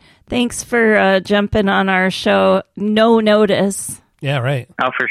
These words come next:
Speaker 3: sure. I was just about to sit down and go on to old school RuneScape, and then I get the call.
Speaker 2: Well, thanks for, uh, being a part of the big show.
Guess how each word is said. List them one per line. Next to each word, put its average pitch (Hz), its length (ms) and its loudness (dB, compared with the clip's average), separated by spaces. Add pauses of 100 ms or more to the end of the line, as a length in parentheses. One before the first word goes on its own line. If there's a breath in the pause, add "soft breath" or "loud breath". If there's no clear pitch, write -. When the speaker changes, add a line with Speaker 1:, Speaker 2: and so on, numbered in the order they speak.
Speaker 3:
sure. 117 280 -2 (200)
I 123 120 -2
was 131 100 -2
just 147 180 -4
about 143 260 -2
to 135 60 -2 (100)
sit 123 120 -4
down 127 180 -2
and 117 260 -4
go 117 100 -4
on 120 260 -2
to 113 320 -2
old 117 280 -4
school 117 220 -2
RuneScape, 113 540 -6 (100)
and 107 120 -4
then 107 200 -6 (680)
I 113 100 -4
get 117 220 -6
the 117 60 -4
call. 113 520 -2 (1120)
Speaker 2:
Well, 123 320 -2
thanks 139 240 -4
for, 131 280 -4
uh, 120 60 -6
being 127 260 -6
a 113 40 -6
part 135 220 -4
of 127 80 -6
the 123 80 -6
big 127 160 -6
show. 170 280 -10